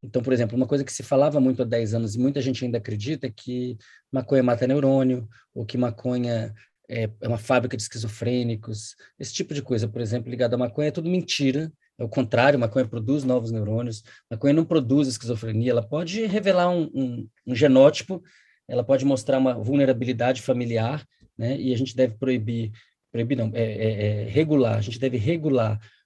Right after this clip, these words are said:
o uso da maconha sabendo que o T H C, que é um componente dela, pode promover psicose e que pessoas com esse tipo de genética não devem fazer consumo de T H C. Mas outras substâncias da maconha, como o canabidiol, o C B D,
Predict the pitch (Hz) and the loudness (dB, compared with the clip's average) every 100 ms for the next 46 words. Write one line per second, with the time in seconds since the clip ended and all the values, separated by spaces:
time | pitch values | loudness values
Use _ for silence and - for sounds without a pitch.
0 | - 123 135 120 123 117 110 147 143 175 | -10 -2 -2 0 0 0 0 -2 0 0
1 | 143 143 151 - 165 - - 190 160 147 | 2 2 2 -4 -8 -4 2 4 4 2
2 | - 165 165 131 120 120 123 127 127 131 | 0 -6 -4 -4 -4 -6 -6 -6 -6 -4
3 | 139 123 113 _ _ _ _ 147 143 139 | -2 -2 -4 _ _ _ _ 6 6 4
4 | - 156 156 143 135 - - 139 127 131 | -2 -2 0 -2 -6 -12 -4 0 0 -2
5 | 151 - 139 135 143 139 _ - 127 135 | -8 -12 -12 -12 -14 -16 _ -12 -8 -8
6 | - 135 131 - - 123 127 123 120 120 | -8 -4 -4 -4 -10 -12 -10 -8 -6 -4
7 | 123 120 143 151 151 151 156 147 160 180 | -2 -4 -4 -4 -2 -4 -4 -6 -6 -8
8 | - 156 147 175 180 - 131 - - - | -6 -8 -4 -4 -4 -4 -6 -8 -12 -4
9 | 170 202 247 226 190 165 143 143 135 131 | 4 6 6 4 0 -2 -4 -4 -4 -2
10 | 135 131 180 175 143 127 120 131 120 131 | -2 0 -2 -2 -2 -4 -2 -4 -2 -2
11 | 120 151 151 143 127 131 180 | 0 0 0 -4 -4 -2 -4